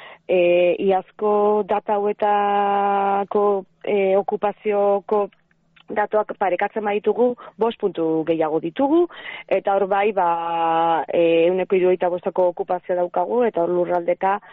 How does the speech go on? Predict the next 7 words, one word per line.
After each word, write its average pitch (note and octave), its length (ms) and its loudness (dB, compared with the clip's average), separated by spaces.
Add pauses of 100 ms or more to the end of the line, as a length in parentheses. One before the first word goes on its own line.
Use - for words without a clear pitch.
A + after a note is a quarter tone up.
(380)
e, F#3 100 -4
Gipuzkoan, F#3 640 -2
e, F3+ 260 -4
hirurogeita F3+ 560 -2
hamarra, F#3 380 0 (280)
e, F3 240 0
Bizkaian F3+ 440 -2